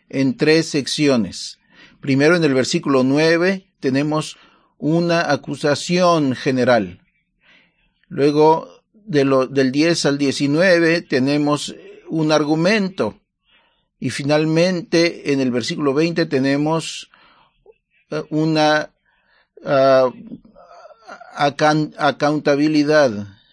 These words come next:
o contabilidad. Vamos a considerarlos. Primero tenemos una acu-,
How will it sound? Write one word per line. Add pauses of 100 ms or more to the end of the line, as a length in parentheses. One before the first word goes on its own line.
(100)
o
contabilidad. (720)
Vamos
a
considerarlos. (880)
Primero
tenemos
una
acu-,